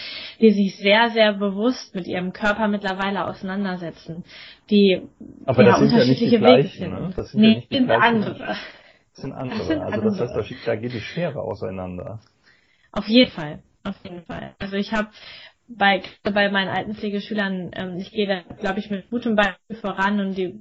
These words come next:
Speaker 1: kriegen von mir ganz viele Informationen und trotzdem ist es so, mm, kommt es nicht an in den Momenten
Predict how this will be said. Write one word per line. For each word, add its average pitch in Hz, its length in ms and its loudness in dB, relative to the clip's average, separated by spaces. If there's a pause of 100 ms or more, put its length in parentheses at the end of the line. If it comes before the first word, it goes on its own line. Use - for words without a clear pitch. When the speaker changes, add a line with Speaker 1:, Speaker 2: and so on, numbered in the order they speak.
Speaker 1:
kriegen 196 240 -8
von - 140 -6
mir 190 100 -2
ganz 196 220 -2
viele 208 160 -4
Informationen 226 680 2
und 202 120 2
trotzdem 196 420 -4
ist 185 160 -6
es 185 160 -12
so, 185 320 -2 (220)
mm, 185 720 -2
kommt 220 260 0
es 202 120 -6
nicht 196 200 0
an 170 320 0 (360)
in 202 100 2
den 202 120 4
Momenten 208 600 2